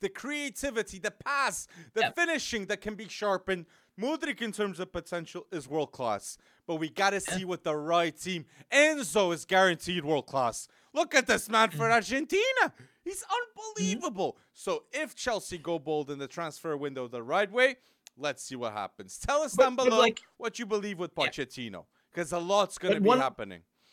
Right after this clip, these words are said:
Speaker 2: Absolutely. And I, and I just wanna say that there's a, there's a,
Speaker 1: Yeah.
Speaker 2: there's a wrinkle here that was not there when you and I had been arguing about Chelsea previously,
Speaker 1: Mm-hmm.
Speaker 2: because you were talking about, like, well, there's a lot of people that have to leave.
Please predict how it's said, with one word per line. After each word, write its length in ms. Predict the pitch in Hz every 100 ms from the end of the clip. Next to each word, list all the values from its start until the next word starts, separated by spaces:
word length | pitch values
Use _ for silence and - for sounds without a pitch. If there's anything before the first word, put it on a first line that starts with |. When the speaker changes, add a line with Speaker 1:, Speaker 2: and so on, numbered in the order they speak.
| _ _ _ _ _ _ - 185 233
Speaker 2:
Absolutely. 680 | 226 220 214 190 185 170 147
And 120 | 170
I, 80 | 208
and 200 | 226 214
I 60 |
just 180 | 220 254
wanna 140 | 262 226
say 180 | 240 202
that 120 | 175
there's 180 | 175 170
a, 160 | 156 -
there's 180 | 185 165
a, 60 | 165
Speaker 1:
Yeah. 40 | - -
Speaker 2:
there's 180 | 202 190
a 60 |
wrinkle 440 | 165 220 247 240 214
here 320 | - 202 190
that 140 | 180
was 120 | 175 160
not 260 | 170 180
there 240 | 151 160 175
when 180 | 160 156
you 140 | 170
and 100 | 160
I 180 | 160 165
had 200 | 160 147
been 180 | 147 147
arguing 520 | 165 151 151 151 147
about 260 | 139 139 143
Chelsea 400 | - 143 - 135
previously, 580 | - 147 131 127 117 113
Speaker 1:
Mm-hmm. 60 |
Speaker 2:
because 320 | 143 180 165 - - -
you 200 | 190 247
were 100 | 220
talking 460 | - 208 208 208
about, 340 | 190 175 165 180
like, 400 | 160 147 - - - _ _ -
well, 120 | 185
there's 180 | 190 185
a 40 |
lot 220 | 165 175
of 60 | 165
people 240 | 185 175
that 160 | 156 143
have 200 | 147 139
to 80 | 147
leave. 440 | 190 180 - -